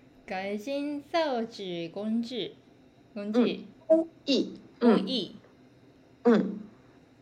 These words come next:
Speaker 2: 嗯，艺是记忆的艺，呃，
Speaker 1: あ、OK。
Speaker 2: あ、memory、呃。
Speaker 1: アートじゃないですか。え、メモリーですか？
Speaker 2: あ、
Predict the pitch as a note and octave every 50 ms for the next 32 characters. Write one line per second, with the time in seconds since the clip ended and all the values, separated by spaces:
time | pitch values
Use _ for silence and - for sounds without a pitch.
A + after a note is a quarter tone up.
0 | - - G3+ G3+ F#3+ F#3 F3+ E3+ E3 C#3+ - - - - - - - - - -
1 | - - - - D4+ D#4 C4+ A#3 A3+ - - - G3 F3 E3+ F3+ - - - F4+
2 | D#4+ C#4 - - G#3+ G3+ F#3 D#3+ - - - F3+ F3 D3+ - - - - - -
3 | - - - _ - F3 F#3 F3+ F3+ F3 F3 F3 F#3+ F#3+ F#3 F#3+ F#3 - F#3 E3
4 | F#3+ - - - - - _ - - _ _ _ - - - - A#3 G#3+ G#3+ -
5 | - - C4+ D#4 E4 E4+ E4+ D#4+ C#4 A#3+ A3 F#3 - - - - G#3+ G#3 G3 F#3+
6 | F#3 F3+ F3+ - - - - - - - - - - - - - - - - -
7 | - B3 C#4 D4 C#4 - F#3 E3 - F3 E3+ E3+ D#3+ E3 E3+ - - - F3 -
8 | - - - - - B3 C#4+ - - D#4+ - - - C4+ A3 G3 A#3 A#3 - -
9 | G3 F#3+ F#3+ - - - - - - - - - - - - - - - B3 C4
10 | B3+ B3 A#3 G#3+ G3 F#3+ F#3+